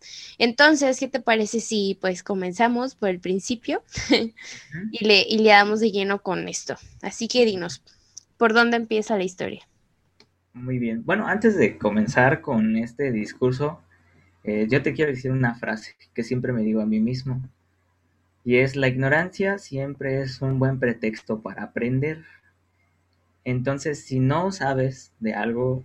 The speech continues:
Speaker 2: o no lo conoces, créeme que en vez de decir: "Oh, no sé de eso", es mejor decirse a sí mismo: "Órale, eh, esta es la oportunidad, vaya,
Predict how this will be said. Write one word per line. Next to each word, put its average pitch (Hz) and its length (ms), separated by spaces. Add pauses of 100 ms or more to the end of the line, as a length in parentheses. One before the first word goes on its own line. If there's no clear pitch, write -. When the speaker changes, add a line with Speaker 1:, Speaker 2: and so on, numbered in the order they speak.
(120)
Speaker 2:
o 113 240
no 120 200
lo 147 180
conoces, 123 800 (760)
créeme 147 380
que 135 80
en 120 100
vez 127 120
de 143 120
decir: 135 420
"Oh, 139 420
no 170 220
sé 131 220
de 123 260
eso", 117 220
es - 420 (420)
mejor 147 560 (120)
decirse 127 460
a 131 60
sí 131 120
mismo: 131 480
"Órale, 151 600 (120)
eh, 117 260
esta 123 220
es 170 60
la 170 80
oportunidad, 110 840
vaya, - 320